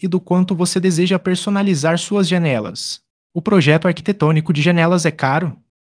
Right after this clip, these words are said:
O preço é tão flexível quanto as janelas que criamos. Existem opções para todos os bolsos e vamos achar a melhor para você sem quebrar o porquinho. Posso incluir recursos sustentáveis no projeto?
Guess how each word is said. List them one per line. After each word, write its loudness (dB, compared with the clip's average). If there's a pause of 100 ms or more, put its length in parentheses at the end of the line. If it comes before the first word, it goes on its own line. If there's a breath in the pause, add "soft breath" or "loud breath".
(120)
O -6
preço 2
é 4
tão 2
flexível 0
quanto 2
as 4
janelas 2
que -4
criamos. -2 (240)
Existem -2
opções 0
para -2
todos -2
os 2
bolsos -2
e -6
vamos 2
achar 2
a 2
melhor 2
para -2
você -2
sem -2
quebrar 0
o 0
porquinho. -4 (320)
Posso 0
incluir 2
recursos 0
sustentáveis 0
no -2
projeto? -2